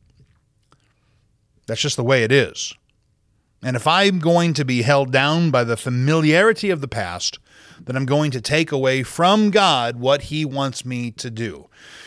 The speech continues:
<clears throat> It's an interesting thought,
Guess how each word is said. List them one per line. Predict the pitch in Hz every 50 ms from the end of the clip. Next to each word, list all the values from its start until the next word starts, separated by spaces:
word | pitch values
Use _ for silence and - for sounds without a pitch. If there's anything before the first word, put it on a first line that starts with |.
| - - - - - - -
<clears throat> | - - - - 214 - - - - - - - - - - - - - - - - - - - _ _ _ _ _ _ _ _ - - _ _ _ _ _ - - - -
It's | 151 -
an | 165 175
interesting | 196 190 - 170 - - 151 127
thought, | 117 - 135 107 85 - -